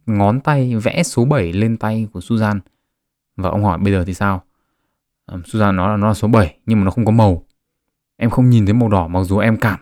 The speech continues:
thấy thầy viết số bảy. Nhưng mà khi em hình dung số bảy ấy, thì màu đỏ hiện ra." Thế còn, thế tác giả mới hỏi là "Thế nếu bây giờ tôi nói bảy, bảy, bảy thì sao?" À, Susan nghĩ lúc nó nói lúc đầu thì nó không có màu đỏ.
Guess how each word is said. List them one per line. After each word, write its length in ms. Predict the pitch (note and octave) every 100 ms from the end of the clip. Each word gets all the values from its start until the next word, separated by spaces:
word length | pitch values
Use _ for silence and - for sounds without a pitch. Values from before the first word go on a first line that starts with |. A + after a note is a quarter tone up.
| -
thấy 200 | G2 G2+
thầy 160 | A2+
viết 140 | G2+ C3+
số 160 | -
bảy. 240 | B2 G2 - _ _ _ _ _
Nhưng 180 | B2 B2
mà 60 | G#2+
khi 160 | -
em 120 | A#2+ G#2+
hình 320 | A2 G#2+ G2
dung 260 | A#2+ B2+
số 180 | G#2+ A2
bảy 180 | C#3 G#2+
ấy, 200 | E2+ - - A2
thì 100 | G2+
màu 160 | F#2+
đỏ 200 | F#2 E2
hiện 220 | D2+ A2 G#2
ra." 200 | G2 - _ _ _ _ _ _ _ _ _ _ _ _
Thế 120 | A#2
còn, 580 | A2+ A2+ G2 F#2+ F#2 F#2+ F#2+
thế 80 |
tác 120 | A2 B2
giả 140 | G#2+
mới 120 | F#2+
hỏi 100 | G#2
là 80 | F2
"Thế 80 | G#2
nếu 140 | A2
bây 100 | B2+
giờ 60 | A#2
tôi 100 | A2+
nói 320 | G2+ G2 B2 - -
bảy, 260 | G2 D#2+ -
bảy, 240 | A#2 F2 C3+
bảy 260 | G#2+ F2
thì 80 | -
sao?" 240 | G2+ G#2 G#2 _ _ _ _ _ _ _ _ _ _
À, 400 | A#2 A2+ A2+ A2 G2
Susan 320 | B2+ A#2+ A#2
nghĩ 100 | C3+
lúc 180 | D#3+ D3
nó 80 | A2
nói 120 | G#2
lúc 120 | D3
đầu 240 | D#3 A2+ G2
thì 80 |
nó 60 | G2+
không 120 | A#2+
có 60 | A#2+
màu 140 | A#2
đỏ. 240 | G2+ E2